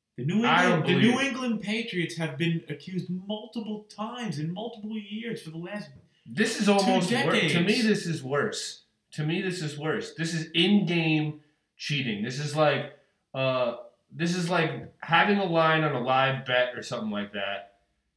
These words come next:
Speaker 2: and, and finagling it so you know the, you know the line's wrong, you place the bet, you place it, you max it out. You know what I mean? Like,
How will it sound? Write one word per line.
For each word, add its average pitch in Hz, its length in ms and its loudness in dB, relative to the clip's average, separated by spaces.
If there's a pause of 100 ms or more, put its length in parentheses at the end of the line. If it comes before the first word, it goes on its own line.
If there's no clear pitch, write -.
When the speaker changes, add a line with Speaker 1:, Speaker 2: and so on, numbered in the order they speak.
(220)
Speaker 2:
and, 117 400 2
and 117 260 -2
finagling 135 680 0
it 117 140 -4
so 117 460 -2 (100)
you 131 140 -2
know 135 220 0
the, 120 300 -4
you 139 120 0
know 151 180 4
the 147 80 0
line's 135 380 0
wrong, 120 300 0
you 110 100 -2
place 131 280 -4
the 120 80 -12
bet, 113 360 -2
you 107 80 -8
place 123 300 -8
it, - 80 -20
you 117 100 -2
max 123 300 0
it 110 80 -6
out. 107 160 -4
You 147 80 -2
know 170 60 0
what 160 120 0
I 147 60 0
mean? 131 160 0
Like, 117 200 -4